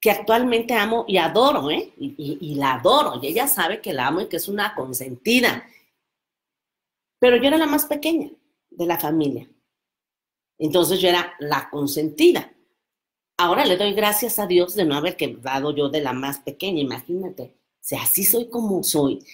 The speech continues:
Imagínate que me hubiera quedado de la más chica de mi casa. No, no, no, no, no, no, no, qué persona tan desagradable sería yo. Sí, de por sí tengo mi dosis. Entonces, a los siete años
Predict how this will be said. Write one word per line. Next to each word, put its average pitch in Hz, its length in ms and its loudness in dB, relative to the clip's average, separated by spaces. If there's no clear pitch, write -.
Imagínate 175 640 0
que - 80 -8
me 156 80 0
hubiera 165 240 -2
quedado 180 320 -2
de 170 80 -6
la 143 120 -4
más 151 320 -2
chica 202 300 -4
de 185 140 0
mi 143 180 2
casa. 139 460 -2
No, 233 320 4
no, 208 360 2
no, 185 180 4
no, 185 220 2
no, 175 340 2
no, 165 280 2
no, 160 360 0
qué - 300 -8
persona 202 600 0
tan 147 160 0
desagradable 135 680 0
sería 143 360 0
yo. 139 260 -2
Sí, 220 180 6
de 220 140 6
por 220 220 4
sí 330 220 4
tengo 180 280 4
mi 156 160 6
dosis. 143 480 -2
Entonces, 277 680 2
a 202 120 2
los 202 200 -6
siete 311 380 -4
años 220 580 -4